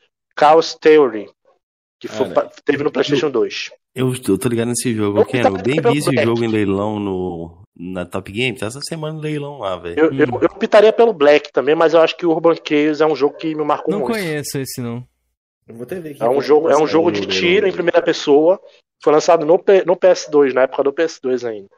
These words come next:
Speaker 2: É um cara,
Speaker 1: O jogo
Speaker 2: cara,
Speaker 1: todo
Speaker 2: ele
Speaker 1: em
Speaker 2: tá na capa. O cara tá, tipo, com, com a ro-, uma, uma jaqueta lá que tem
Speaker 1: Uma,
Speaker 2: uma
Speaker 1: uma jaqueta da polícia com um, um escudão daqueles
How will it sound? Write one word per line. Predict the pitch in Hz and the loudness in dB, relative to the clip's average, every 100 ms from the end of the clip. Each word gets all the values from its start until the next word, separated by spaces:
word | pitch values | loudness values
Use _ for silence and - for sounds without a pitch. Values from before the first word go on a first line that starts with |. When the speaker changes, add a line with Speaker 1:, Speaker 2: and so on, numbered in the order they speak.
| - | -16
Speaker 2:
É | 147 | -12
um | 170 | -12
cara, | - 156 | -10 0
Speaker 1:
O | |
jogo | 151 165 | 0 2
Speaker 2:
cara, | |
Speaker 1:
todo | 185 208 | 0 0
Speaker 2:
ele | |
Speaker 1:
em | 127 | -2
Speaker 2:
tá | |
na | 131 127 | -8 -8
capa. | 131 135 98 | -12 -10 -8
O | 95 | -6
cara | 110 110 | -6 -8
tá, | 107 | -8
tipo, | 107 139 135 135 | -10 -10 -6 -8
com, | 127 120 113 107 101 | -6 -6 -4 -4 -6
com | 107 104 | -8 -8
a | |
ro-, | 98 98 | -6 -6
uma, | 98 92 | -4 -6
uma | 82 82 90 95 | -8 -8 -8 -8
jaqueta | 85 - - 98 82 | -10 -14 -12 -10 -10
lá | 95 | -12
que | 92 | -14
tem | 92 98 101 | -12 -8 -4
Speaker 1:
Uma, | 98 | -2
Speaker 2:
uma | 92 90 | -4 -4
Speaker 1:
uma | 90 143 | -2 0
jaqueta | - - 185 - - | -2 -4 -4 -4 -4
da | - | -2
polícia | 190 151 175 247 - 233 226 | 0 2 2 2 4 6 4
com | 196 | 2
um, | 185 185 170 165 165 165 160 151 | -4 -4 -4 -4 -4 -4 -6 -8
um | |
escudão | 160 196 202 151 170 | -8 -2 -2 4 4
daqueles | 175 165 165 156 147 - | 4 2 -2 -2 -8 -14